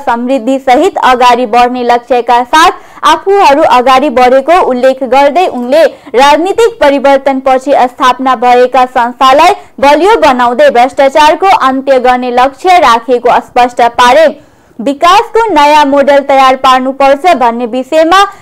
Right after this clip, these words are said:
गठबन्धनका बीचमा साझा सहमति रहेको जानकारी दिँदै उनले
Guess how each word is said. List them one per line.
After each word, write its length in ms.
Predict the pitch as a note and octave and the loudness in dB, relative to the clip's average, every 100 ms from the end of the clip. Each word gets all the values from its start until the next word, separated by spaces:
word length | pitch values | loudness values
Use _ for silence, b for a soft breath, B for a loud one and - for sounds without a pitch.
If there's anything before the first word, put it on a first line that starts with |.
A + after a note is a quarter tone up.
| - | -6
गठबन्धनका 960 | C4 D4 D4 B3 C4+ C4+ C#4 C4+ C4+ B3+ | 0 0 0 0 0 0 0 0 0 -2
बीचमा 520 | C4 C4 C#4 C#4 C#4+ | -2 -6 -2 0 0
साझा 440 | C#4 C4+ C4+ D#4+ | 0 0 2 2
सहमति 680 | D#4+ C#4+ C4+ C4 C4 C4 D4 | 0 0 -2 0 -2 -2 -4
रहेको 460 | C#4 B3+ C4 C4 B3+ | 0 2 0 0 0
जानकारी 640 | A3+ B3 B3 C4+ A#3+ A#3+ | 2 0 0 0 0 0
दिँदै 360 | A#3 C#4+ D#4+ G4+ | -4 -4 -2 -2
उनले 360 | - B3 C4 | -2 -2 0